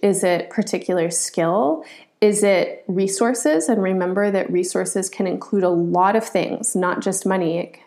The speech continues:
Resources can also include food that you grow in your garden,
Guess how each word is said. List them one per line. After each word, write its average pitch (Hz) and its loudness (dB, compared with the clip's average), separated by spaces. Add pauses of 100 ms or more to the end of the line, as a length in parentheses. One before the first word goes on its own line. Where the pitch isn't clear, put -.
(200)
Resources 185 0
can 190 -2
also 175 -2
include 175 -2 (400)
food 185 0
that - 0
you 220 2
grow 226 4
in 247 4
your 254 4
garden, 196 2